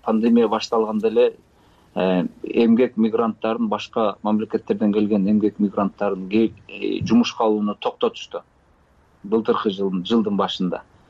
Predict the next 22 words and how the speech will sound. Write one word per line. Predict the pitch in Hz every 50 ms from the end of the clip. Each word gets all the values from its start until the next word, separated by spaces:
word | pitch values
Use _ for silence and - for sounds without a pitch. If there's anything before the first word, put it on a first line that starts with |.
| _ _ _ _ -
Себеби | - - 113 113 113 110
дегенде | 117 117 117 107 104
көптөгөн | 123 117 - - 131 123 117 117 113
биздин | 110 107 107 113 117 117
мигранттар | 113 120 120 110 107 - - 117 104 - _ _ - - _ _ - - _ -
баары | 104 107 110 117 107
билет | 95 95 113 120 123 123 - 117
алып | 117 117 117 120 120
алган | 113 113 123 117 113
болчу, | 117 117 113 110 - - 113 104 101
келгени | 107 117 120 120 120 123 120 117 113 107
келгенде | 117 120 117 113 117 113 113 113
ошол | 110 107 - - 110 107
жерде | 110 107 101 110 107
көптөгөн | 101 107 123 120 - _ - 120 113 120 123 117 110 104
мигранттар | 107 104 107 113 107 101 - 107 101 101
жатып | 101 113 104 - _ - -
калды, | 107 98 98 92 98 98 - _ _ _ _ _
карантинге | - - 120 123 131 120 110 - 117 117 110 117 - - _ _ - -
туш | 120 - -
келишип | 131 120 113 104 - - - -
калды. | 117 113 110 107 107 107